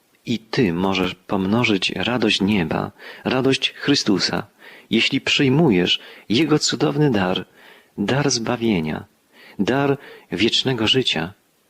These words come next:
Jeśli tego jeszcze nie uczyniłeś, nie zwlekaj. Zwróć się do Niego w modlitwie.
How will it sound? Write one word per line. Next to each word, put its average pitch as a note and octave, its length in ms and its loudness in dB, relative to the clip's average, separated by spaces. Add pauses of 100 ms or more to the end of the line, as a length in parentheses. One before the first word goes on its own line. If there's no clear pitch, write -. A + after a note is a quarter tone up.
(300)
Jeśli A2+ 320 2
tego C#3 340 0
jeszcze C#3 240 2
nie C#3 120 2
uczyniłeś, B2 800 0 (520)
nie B2 160 2
zwlekaj. G#2+ 640 -2 (680)
Zwróć F#2+ 460 0
się E2+ 200 0
do E2 100 0
Niego F#2 380 2 (340)
w F2+ 60 -10
modlitwie. G2 720 -2